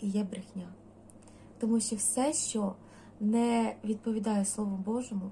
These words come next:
все, що не є Словом Божим, це і є брехня. Тут написана істина.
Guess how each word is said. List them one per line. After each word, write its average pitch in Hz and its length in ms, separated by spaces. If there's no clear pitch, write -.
все, 247 340
що 220 240
не 202 160
є 233 260
Словом 196 520
Божим, 233 420
це - 180
і 220 260
є 214 300
брехня. 196 420
Тут 339 220
написана 220 600
істина. 196 440